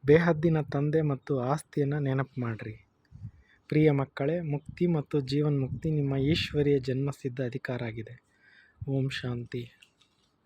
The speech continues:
ನಿಶ್ಚಯದಲ್ಲೇ ವಿಜಯ ಇದೆ. ಇದು Tower of Might ಅಂದ್ರೆ ಶಕ್ತಿ ಸ್ತಂಭ ಅಂತ. "ಮಧುರ ಮಕ್ಕಳೇ,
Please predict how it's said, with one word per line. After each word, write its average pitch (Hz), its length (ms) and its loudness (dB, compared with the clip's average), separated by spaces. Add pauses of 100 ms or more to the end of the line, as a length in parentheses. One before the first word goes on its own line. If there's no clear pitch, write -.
(4000)
ನಿಶ್ಚಯದಲ್ಲೇ 156 920 2
ವಿಜಯ 135 500 0
ಇದೆ. 127 480 -10 (280)
ಇದು 151 360 -2
Tower 151 500 2
of 156 140 0 (460)
Might 143 400 2
ಅಂದ್ರೆ 147 240 -2
ಶಕ್ತಿ - 420 -6
ಸ್ತಂಭ 127 400 -6
ಅಂತ. 113 300 -8 (1500)
"ಮಧುರ 160 320 4
ಮಕ್ಕಳೇ, 143 520 -2